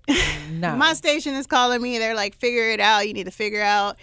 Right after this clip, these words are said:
Speaker 1: you know, you got some contacts with the family. You need to call them. You need to get somebody to tell
Speaker 2: Ooh,
Speaker 1: you."
Speaker 2: you got the juice.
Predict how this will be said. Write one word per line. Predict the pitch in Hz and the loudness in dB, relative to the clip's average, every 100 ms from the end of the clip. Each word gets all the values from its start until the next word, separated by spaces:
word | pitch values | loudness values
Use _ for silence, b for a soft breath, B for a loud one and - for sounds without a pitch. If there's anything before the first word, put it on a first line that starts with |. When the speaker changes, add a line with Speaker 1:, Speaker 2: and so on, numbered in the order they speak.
| B B B | B B B
Speaker 1:
you | 208 | -6
know, | 208 | -6
you | 220 233 | -6 -4
got | 220 | -4
some | 233 | -4
contacts | 214 226 214 214 208 | -6 -6 -4 -6 -6
with | 196 | -6
the | |
family. | 190 220 214 220 | -6 -4 -4 -4
You | 214 | -4
need | 214 208 | -6 -8
to | |
call | - 214 208 214 | -6 0 2 2
them. | 214 214 | -2 -4
You | 214 | -4
need | 202 202 | -6 -6
to | |
get | 202 202 - | -6 -6 -2
somebody | 247 254 240 226 | 0 2 4 4
to | 226 | 4
tell | 262 254 240 | 4 6 4
Speaker 2:
Ooh, | 240 | 4
Speaker 1:
you." | 240 233 233 226 | 2 2 0 -4
Speaker 2:
you | 170 | -8
got | 110 - | -10 -10
the | 113 | -16
juice. | - 123 170 151 - | -12 -8 -8 -8 -14